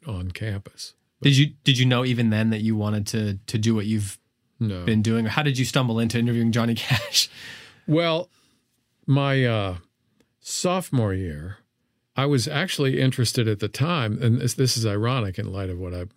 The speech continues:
Speaker 1: what I'm doing, the kinds of arguments I'm making now.
Speaker 2: <laughs>
Speaker 1: Uh,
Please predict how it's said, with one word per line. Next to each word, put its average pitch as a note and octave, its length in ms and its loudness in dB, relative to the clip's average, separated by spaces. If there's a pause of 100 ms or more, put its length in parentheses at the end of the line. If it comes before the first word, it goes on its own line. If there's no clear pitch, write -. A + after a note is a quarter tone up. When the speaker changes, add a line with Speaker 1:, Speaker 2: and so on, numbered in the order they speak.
(100)
Speaker 1:
what G#2 160 -6
I'm F#2 140 -8
doing, G2+ 500 -8
the A2 140 0
kinds C3+ 320 0
of B2+ 100 4
arguments A#2+ 540 -2
I'm G#2 160 -2
making F#2 340 -4
now. A#2+ 240 -4 (220)
Speaker 2:
<laughs> - 800 -6
Speaker 1:
Uh, G#2 580 -2